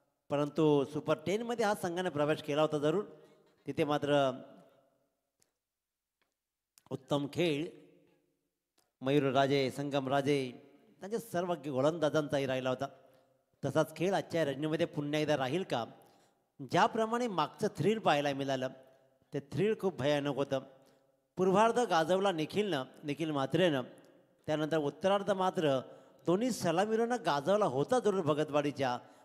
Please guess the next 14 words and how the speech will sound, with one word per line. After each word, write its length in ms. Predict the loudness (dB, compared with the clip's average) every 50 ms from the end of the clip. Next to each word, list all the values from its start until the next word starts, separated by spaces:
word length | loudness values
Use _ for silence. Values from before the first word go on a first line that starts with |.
| _ _
परंतु 400 | -2 -2 -2 -2 0 0 -2 -2 -2 -2
आदी 280 | -2 -2 -2 0 -2 2
दर्यानं 380 | 2 4 4 4 2 2 2
मात्र 460 | 2 2 0 0 0 -2 -2 -2 -2 -2 -6 -10 -20 -20 -20 _ _ _
त्या 120 | -4 -4
सामन्यामध्ये 640 | -4 -2 0 0 0 0 0 0 0 0 0 0 0
रोमहर्षकता 600 | 0 0 0 0 0 -2 -2 -2 -6 -6 -6 -6 -4
निर्माण 360 | -2 -4 -2 -2 -4 -4 -2
केली 340 | -4 -2 -2 -2 -4 -4 -8 -12 -18 -20 _ _ _
आणि 140 | -6 -6 -6 -4 0
आठ 220 | 2 2 2 2
धावा 300 | 0 -2 0 2 2 0
डिफेन्स 440 | 0 0 -4 -2 0 -2 -2 -2 -2
करण्याचा 440 | -4 -2 -2 -2 -4 -4 -2 -4